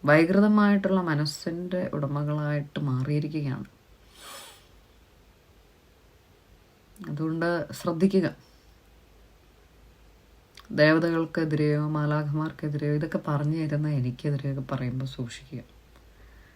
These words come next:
നീചരാകാതിരിക്കുക. ഇത് ശരിക്കും നിങ്ങൾ എപ്പോഴും മനസ്സിലാക്കേണ്ട ഒരു കേസ്, ആം, പൈശാചിക ശക്തി നിങ്ങളെ ഭരിക്കുന്നത് കൊണ്ടാണ് നിങ്ങൾക്കൊക്കെ അങ്ങനെ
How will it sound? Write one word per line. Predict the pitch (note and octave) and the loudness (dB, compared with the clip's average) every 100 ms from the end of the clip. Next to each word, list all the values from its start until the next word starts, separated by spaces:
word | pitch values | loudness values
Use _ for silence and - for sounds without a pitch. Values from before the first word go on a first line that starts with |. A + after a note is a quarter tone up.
| - - - - - - - - - - - - - - - - - - A3+ G#3+ G3+ E3+ - D3+ D3+ | -20 -20 -20 -20 -20 -20 -20 -20 -20 -20 -20 -20 -20 -20 -12 -10 -6 -2 6 10 10 10 2 2 6
നീചരാകാതിരിക്കുക. | E3 F3 G3 F#3+ D#3+ E3 E3 D3+ B2+ B2 - - | 6 8 8 6 4 0 2 0 0 -2 -4 0
ഇത് | D#3+ F3+ F#3 F#3 - - | 4 6 4 0 -4 0
ശരിക്കും | E3 F3 G3+ A#3+ - - - D#3+ | 2 2 0 0 -6 -16 -10 -6
നിങ്ങൾ | E3 E3+ F3+ F3+ F3 - | -2 0 0 0 0 -4
എപ്പോഴും | - F3+ F#3 | -2 0 2
മനസ്സിലാക്കേണ്ട | F3+ E3+ F3+ F3 F3+ F3 F3 | 0 0 0 2 0 -2 -2
ഒരു | E3+ F3 | -2 -2
കേസ്, | E3+ - F#3 F#3+ - - - - - - - - - - - - - C3 | -4 -2 0 0 -4 -16 -16 -16 -16 -16 -18 -18 -18 -18 -18 -20 -8 -2
ആം, | B2+ A#2+ A#2+ A#2 - - - - - - - - - | 0 0 -2 -2 -6 -8 -12 -12 -12 -12 -14 0 6
പൈശാചിക | D3+ D3+ F#3 F3+ - G3 G3 | 6 8 2 2 2 2 4
ശക്തി | G3 - G3 | 2 4 6
നിങ്ങളെ | F#3+ F#3+ F#3 | 6 6 6
ഭരിക്കുന്നത് | E3 E3 F3 F#3 G3 | 4 2 0 0 2
കൊണ്ടാണ് | G3+ G3+ F#3+ F3 | 2 2 2 0
നിങ്ങൾക്കൊക്കെ | E3 E3 E3+ E3+ E3 | -2 -4 -4 -2 -2
അങ്ങനെ | D#3+ | -2